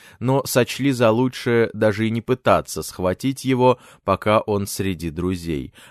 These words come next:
Они решили дождаться его прихода в Иерусалим.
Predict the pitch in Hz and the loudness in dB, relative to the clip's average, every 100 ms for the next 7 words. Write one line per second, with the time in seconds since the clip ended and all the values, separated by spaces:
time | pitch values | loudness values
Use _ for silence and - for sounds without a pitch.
0 | - 98 117 110 - 120 113 98 92 85 | -4 -2 -2 -2 -4 -2 0 2 0 0
1 | 95 101 - 101 95 82 90 - 92 - | 2 2 0 -4 -2 -2 -4 -2 -6 -2
2 | 87 80 82 85 80 82 - 90 85 82 | -4 -2 -4 -2 -2 -4 -6 -4 -2 -4
3 | 73 67 | -6 -10